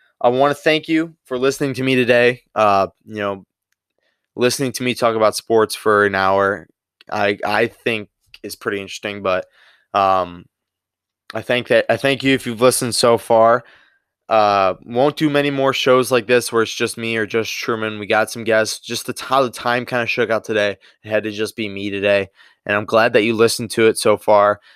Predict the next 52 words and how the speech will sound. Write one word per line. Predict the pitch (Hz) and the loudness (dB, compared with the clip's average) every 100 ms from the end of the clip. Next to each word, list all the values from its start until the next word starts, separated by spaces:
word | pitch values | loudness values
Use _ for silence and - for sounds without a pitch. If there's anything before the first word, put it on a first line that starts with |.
| _ | _
I | - 98 | -2 0
hope | 113 104 | 0 -2
you | 101 | -2
liked | 110 117 - | 0 0 2
it. | 123 120 _ | 2 0 _
This | 110 107 | -10 -8
is | 104 | -8
something | 120 110 113 110 _ - | -8 -6 -8 -10 _ -8
I | |
really | 110 101 117 123 | -8 -4 0 0
wanna | 113 117 113 | 2 0 0
do. | 110 | 2
I | |
really | 104 104 120 | 2 0 -2
wanna | 110 110 | -2 -4
be, | 101 107 104 _ _ _ _ - | -2 -4 -4 _ _ _ _ -2
um, | 104 101 92 90 90 _ _ _ _ _ _ _ _ _ _ | 2 2 -2 -8 -18 _ _ _ _ _ _ _ _ _ _
really | 107 117 | 0 2
wanna | 120 113 | 4 2
grow | 95 117 | 4 4
this | 110 | 4
podcast. | - 110 107 - 107 104 | 2 0 0 2 0 0
I | 104 | -2
really | 104 | -2
wanna | 107 104 | -2 -4
be, | 101 101 | -6 -8
you | 98 | -8
know, | 95 | -10
one | 98 101 | -8 -8
of | |
these | 98 | -8
guys | - 101 98 | -2 0 0
on | 98 | -4
T | 95 - 98 | -10 -10 -6
V. | 98 101 98 _ _ _ _ | -4 -4 -6 _ _ _ _
But, | 107 101 | 2 4
uh, | 95 92 90 87 _ _ | 4 4 2 0 _ _
I | 104 101 | -6 -6
think | 107 | -6
this | 98 101 | -8 -8
is | 98 | -6
a | |
good | 95 98 | -6 -6
start. | 90 - 110 101 92 | -6 -2 2 2 2
So | - | -2
I | |
wanna | 98 101 | -2 -2
thank | - 107 | -2 -4
you | 104 | -4
for | - | 0
listening | 110 104 107 101 | 2 2 -2 -4
today. | 95 101 | 0 0